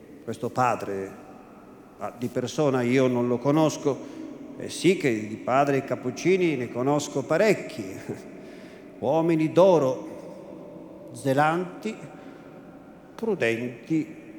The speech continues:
umili, eh? Sono stato amico dell'ordine fin da ragazzo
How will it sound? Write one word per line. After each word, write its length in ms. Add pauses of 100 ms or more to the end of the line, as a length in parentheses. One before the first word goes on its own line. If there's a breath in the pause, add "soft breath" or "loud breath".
(260)
umili, 1040
eh? 380 (480)
Sono 220
stato 380
amico 360
dell'ordine 600
fin 420
da 100
ragazzo 640